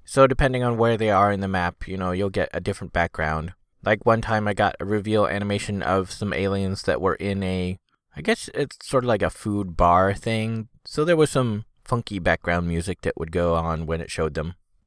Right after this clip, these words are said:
I know you can turn some of the animation stuff off if you want, though, if it does become annoying to you.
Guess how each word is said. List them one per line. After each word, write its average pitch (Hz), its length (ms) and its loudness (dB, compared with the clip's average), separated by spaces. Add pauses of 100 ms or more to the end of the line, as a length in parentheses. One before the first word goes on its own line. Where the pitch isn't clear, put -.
(140)
I 135 80 2
know 160 100 2
you 160 140 2
can 147 120 -4
turn 139 220 0
some 120 220 -2
of 120 40 -2
the 113 120 -2
animation 104 500 -4
stuff - 300 -4
off 87 400 0
if - 200 -14
you 82 80 -12
want, 85 360 -4
though, 95 260 -2 (240)
if - 160 -8
it - 100 -6 (100)
does 87 340 -4
become 87 500 -6 (260)
annoying 87 540 -2
to 87 140 -10
you. 87 260 -6